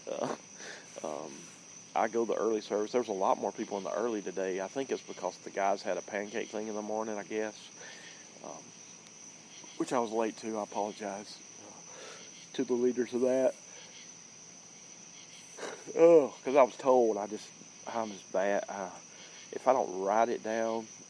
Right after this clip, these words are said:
I don't remember very often. Um, okay,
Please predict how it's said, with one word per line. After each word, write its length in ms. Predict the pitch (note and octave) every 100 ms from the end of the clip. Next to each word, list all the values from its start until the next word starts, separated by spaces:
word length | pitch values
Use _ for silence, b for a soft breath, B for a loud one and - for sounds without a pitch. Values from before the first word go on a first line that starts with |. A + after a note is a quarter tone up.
| -
I 100 | G#2
don't 260 | G#2 - - -
remember 480 | G2+ G#2+ G2+ F#2+ F#2+ -
very 240 | G2 F#2+
often. 400 | F#2 G2 - G2 G2 - F#2
Um, 220 | E2 D#2 - - - - - - - - - - - - - - - - - B B B -
okay, 260 | A#2 D#2+